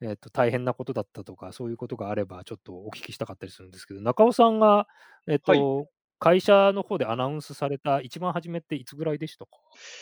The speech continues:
Speaker 2: そうですね。えーと、す-、えー、東京オフィスと大阪オフィス二つあるんですけれども、結構あの、社会的にというか、結構問題になってた東京の方が結構やっぱり、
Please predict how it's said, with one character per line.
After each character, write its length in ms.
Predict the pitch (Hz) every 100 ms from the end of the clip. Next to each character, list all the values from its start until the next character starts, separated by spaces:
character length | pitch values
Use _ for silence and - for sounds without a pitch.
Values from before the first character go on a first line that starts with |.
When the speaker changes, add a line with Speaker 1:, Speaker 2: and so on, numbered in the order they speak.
| - _ _ _ _ _
Speaker 2:
そ 420 | - - 180 185 - 135
う 40 |
で 140 | 123 113
す 240 | - 117
ね。 520 | 110 120 120 110 98 -
え 200 | 131 131
ー 20 |
と、 80 | 123
す-、 220 | - - -
え 320 | 123 123 -
ー、 60 | 220
東 200 | 269 254
京 200 | 269 269
オ 40 |
フ 120 | 220
ィ 40 | 202
ス 800 | - 135 120 113 107 101 98 - _
と 400 | 175 156 113 131
大 80 | 147
阪 260 | 160 -
オ 60 | 160
フ 100 | 139
ィ 40 |
ス 400 | 120 110 101 98
二 240 | - - 135
つ 180 | - 156
あ 60 |
る 140 | 151 110
ん 80 |
で 100 | 95
す 100 | -
け 100 | -
れ 100 | 95
ど 100 | 95
も、 420 | 98 120 107 92 - _ _ _ _ _ _ _ _ -
結 180 | 208 -
構 180 | 151
あ 60 | 123
の、 420 | 117 107 107 107 - _
社 160 | - -
会 260 | 196 196
的 240 | - 190 196
に 120 | 190
と 80 | 123
い 20 |
う 20 |
か、 300 | 107 95 92 - _
結 140 | 165
構 80 | 113
問 180 | 120 151
題 100 | 165
に 60 |
な 80 | 170
っ 20 |
て 80 | 170
た 100 | 107
東 220 | - 233
京 120 | 233 247
の 80 | 233
方 100 | 175
が 80 |
結 140 | - -
構 80 | 110
や 60 |
っ 20 |
ぱ 80 | -
り、 280 | 107 90